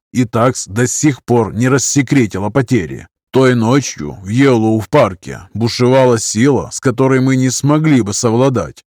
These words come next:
Там бушевал ураган, в котором мы были, ну, чуть более чем просто песчинками». Я думал, ты скажешь что-то вроде «сила, которой мы не можем себе даже представить».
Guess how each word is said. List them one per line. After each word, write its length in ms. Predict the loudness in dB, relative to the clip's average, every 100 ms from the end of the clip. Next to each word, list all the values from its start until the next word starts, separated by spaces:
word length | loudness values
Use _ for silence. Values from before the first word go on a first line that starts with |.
| _ -2
Там 320 | 0 0 0
бушевал 680 | -2 -2 0 2 4 2 2
ураган, 640 | 0 2 2 0 -2 -6 -12
в 80 | -8
котором 480 | -2 0 2 2 2
мы 200 | 2 0
были, 600 | 2 2 2 2 2 -2
ну, 600 | -6 -14 -14 -4 0 0
чуть 260 | 0 -2 -2
более 380 | 2 2 2 0
чем 320 | -2 -4 -2
просто 540 | 0 2 0 -2 -8
песчинками». 880 | -2 -2 -2 -4 -4 -6 -12 -14 -18 _ _ _ -8
Я 240 | -2 0 2
думал, 300 | 2 0 -2
ты 120 | -6
скажешь 420 | -2 0 2 0
что-то 280 | -2 -2 0
вроде 400 | 0 0 -2 -4
«сила, 500 | -6 -2 0 0 0
которой 380 | -2 0 0 0
мы 100 | 0
не 100 | 0
можем 300 | 0 -2 -4
себе 280 | -4 -2
даже 260 | 0 0 -2
представить». 720 | -4 -6 -4 -2 -2 -4 -8